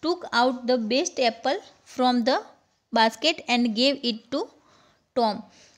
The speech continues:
અને કે પોલી માસીએ ટોપલીમાંથી એક સરસમાં સરસ, સારામાં સારું સફરજન લીધું અને ટોમને આપ્યું. તો આ સમજી અને તમારે એક્સરસાઇઝ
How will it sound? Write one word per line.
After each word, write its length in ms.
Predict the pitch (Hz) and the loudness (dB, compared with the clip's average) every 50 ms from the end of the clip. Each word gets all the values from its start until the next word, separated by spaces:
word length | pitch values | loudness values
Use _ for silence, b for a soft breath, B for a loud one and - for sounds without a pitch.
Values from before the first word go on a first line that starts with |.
| b | b
અને 180 | 226 220 226 233 | -4 -2 -2 -2
કે 120 | 226 262 | -2 -2
પોલી 320 | 254 254 247 226 233 254 269 | -4 -2 0 0 2 2 2
માસીએ 440 | 269 262 254 254 262 277 277 294 294 | 2 2 0 0 -2 -4 -2 -4 -4
ટોપલીમાંથી 840 | 285 - - _ - 240 226 254 254 254 254 247 240 254 262 262 | -6 -10 -8 _ -2 -2 0 0 -2 0 0 0 -2 -2 -2 -2
એક 120 | 262 262 | -2 -2
સરસમાં 480 | - - 240 240 262 - 277 269 269 277 | -2 0 0 0 0 -2 -2 -2 -2 0
સરસ, 420 | 269 262 247 240 226 196 - - - - _ - | 0 0 0 0 0 -2 -2 -6 -16 -20 _ -8
સારામાં 440 | - 233 226 233 240 254 262 277 | -4 -2 0 2 2 2 2 2
સારું 280 | 269 269 247 240 247 262 | 0 0 0 2 0 0
સફરજન 400 | 262 247 226 262 247 247 262 254 | -2 -2 0 0 0 2 2 2
લીધું 420 | 254 240 226 196 220 247 214 220 | 2 0 0 0 -2 -2 -2 -2
અને 260 | 214 220 247 349 453 - - _ | -2 -2 -2 -4 -6 -8 -8 _
ટોમને 360 | - 254 247 233 233 233 233 214 | 0 2 2 2 2 4 4 4
આપ્યું. 380 | 190 196 - - 175 - _ B B B B B B B B B B B _ _ - | 4 2 0 -6 -14 -14 _ B B B B B B B B B B B _ _ -4
તો 60 | 247 | -2
આ 80 | 240 247 | 0 0
સમજી 380 | 247 254 240 240 233 233 262 277 | 0 -2 -2 -4 -4 -2 -2 -2
અને 140 | 269 277 | -2 -2
તમારે 500 | 254 254 240 240 240 240 247 294 466 - - - _ _ _ _ _ _ _ _ _ _ _ _ _ _ _ _ _ _ _ _ _ _ _ _ _ _ _ _ _ _ _ _ _ _ _ _ _ _ _ _ - | -2 -2 -2 0 0 2 2 0 0 -2 -6 -20 _ _ _ _ _ _ _ _ _ _ _ _ _ _ _ _ _ _ _ _ _ _ _ _ _ _ _ _ _ _ _ _ _ _ _ _ _ _ _ _ -6
એક્સરસાઇઝ 600 | 240 233 - - 285 277 285 285 269 277 262 | -6 -4 -4 -4 -4 -2 0 0 0 0 0